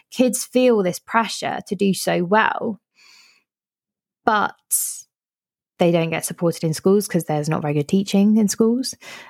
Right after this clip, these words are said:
quite often at the moment because of all the teacher shortages, which I've done an episode on. And the other thing is that they don't know how to revise either.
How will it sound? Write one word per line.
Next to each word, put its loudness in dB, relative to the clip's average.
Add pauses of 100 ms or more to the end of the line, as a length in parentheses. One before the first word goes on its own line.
quite 2
often -2 (240)
at -2
the 0
moment 4
because -4
of 2
all 6
the -2
teacher -2
shortages, 0
which -4
I've 0
done 2
an 4
episode 2
on. 2 (380)
And 4
the 2
other 2
thing 2
is 2 (440)
that 0
they 4
don't 2
know 0
how 0
to -2
revise -4
either. -6